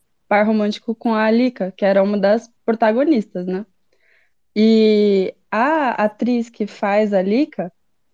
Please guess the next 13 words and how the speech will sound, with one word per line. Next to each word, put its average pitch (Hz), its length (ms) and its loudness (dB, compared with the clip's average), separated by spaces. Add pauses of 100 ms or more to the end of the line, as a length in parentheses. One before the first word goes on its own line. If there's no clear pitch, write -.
ela 226 200 2
é, 285 40 0
tipo, 277 280 -4
o 240 120 2
oposto 294 520 0
da 320 100 0
Alika, 349 400 0
né? 196 240 -4
A, 185 420 -2
a 196 40 -2
Manu, 202 420 -2
ela 226 260 2
é 226 440 0